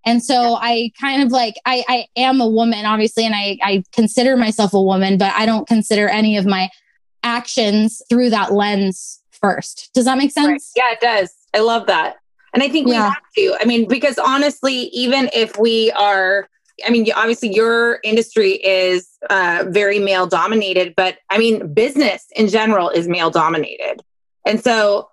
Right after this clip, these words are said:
Speaker 2: we have to look at ourselves as C E O first, founder first,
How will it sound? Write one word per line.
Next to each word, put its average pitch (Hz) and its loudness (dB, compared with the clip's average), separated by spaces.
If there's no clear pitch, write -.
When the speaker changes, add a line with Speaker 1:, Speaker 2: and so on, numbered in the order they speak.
Speaker 2:
we 254 0
have 247 -2
to 247 2
look 226 2
at 240 2
ourselves 196 0
as 185 0
C 202 -2
E 185 2
O 170 0
first, - -4
founder 185 0
first, - -6